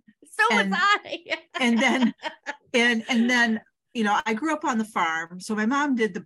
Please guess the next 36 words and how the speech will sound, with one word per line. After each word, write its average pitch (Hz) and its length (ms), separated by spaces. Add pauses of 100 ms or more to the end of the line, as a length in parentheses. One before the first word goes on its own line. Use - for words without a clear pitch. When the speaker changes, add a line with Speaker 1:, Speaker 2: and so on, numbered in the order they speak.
Speaker 2:
books - 280
for 180 140
the 185 120
farm. 90 460 (680)
And 202 340
so 208 100
she 214 220
would 202 140
teach 220 340
me 202 100
how 190 360 (160)
to, 180 440 (200)
we 196 180
had, 180 200
of 175 120
course, 175 220
everything 196 360
was 151 140
paper 185 320
ledgers. 151 440
I, 160 120
we're 160 260
talking 175 540 (340)
forty, 180 580
fifty 175 320
years 370 300
ago. 160 460 (920)
And 214 400
she 240 240
taught 240 240
me 247 80
how 196 140
to 185 60
use 175 220
the 165 60
calculator. 190 840